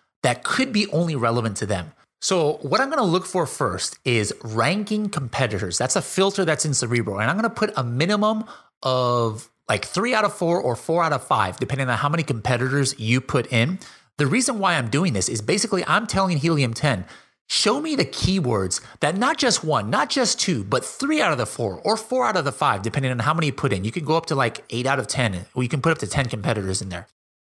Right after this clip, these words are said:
But show me the keywords that all of them,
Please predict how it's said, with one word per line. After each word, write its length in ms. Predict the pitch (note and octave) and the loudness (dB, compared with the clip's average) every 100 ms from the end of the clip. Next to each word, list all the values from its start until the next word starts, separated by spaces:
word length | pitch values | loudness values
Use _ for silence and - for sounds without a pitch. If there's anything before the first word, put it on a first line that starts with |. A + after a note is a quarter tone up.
| _ _ | _ _
But 160 | C3+ C#3+ | -4 0
show 300 | - - B3+ | 2 2 0
me 120 | D4 | -2
the 80 | C4+ | -4
keywords 500 | - G#3 E3+ C#3 - - - _ _ _ | 0 2 2 2 -2 -8 -20 _ _ _
that 320 | D#3 C#3+ - - _ - | -2 0 -2 -10 _ -2
all 320 | - A#3 B3 | 2 4 2
of 120 | D3+ | 0
them, 240 | A#2 A2 | 0 0